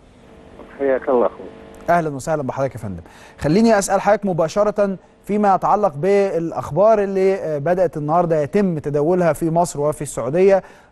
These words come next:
Speaker 2: آه، وبخصوص مؤمن زكريا تحديدًا، وإنه، آه، أحد السعودي يفكر في فسخ تعاقده مع اللاعب بعد ما تبين له إنه اللاعب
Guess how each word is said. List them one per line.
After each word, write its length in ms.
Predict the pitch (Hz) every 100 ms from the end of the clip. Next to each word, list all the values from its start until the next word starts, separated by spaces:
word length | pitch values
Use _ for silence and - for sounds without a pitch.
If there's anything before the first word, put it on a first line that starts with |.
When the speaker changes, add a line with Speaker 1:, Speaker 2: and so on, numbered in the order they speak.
| -
Speaker 2:
آه، 260 | 143 147 143
وبخصوص 1040 | 135 135 135 143 147 147 135 139 - 196 -
مؤمن 260 | 185 175 160
زكريا 480 | 147 160 170 170 156
تحديدًا، 640 | 127 123 170 208 208 208
وإنه، 580 | 180 185 196 196 196 185
آه، 360 | 156 147 151
أحد 200 | 190 160
السعودي 460 | 131 - 139 180 175
يفكر 380 | 151 202 - 165
في 120 | 143
فسخ 280 | 185 180 - - - -
تعاقده 460 | 131 143 190 170
مع 360 | 160 170 160 131
اللاعب 420 | 143 180 180 147
بعد 280 | 170 175 151
ما 100 | 160
تبين 420 | 156 165 170 147
له 260 | 156 165 156
إنه 180 | 156 147
اللاعب 360 | 127 147 143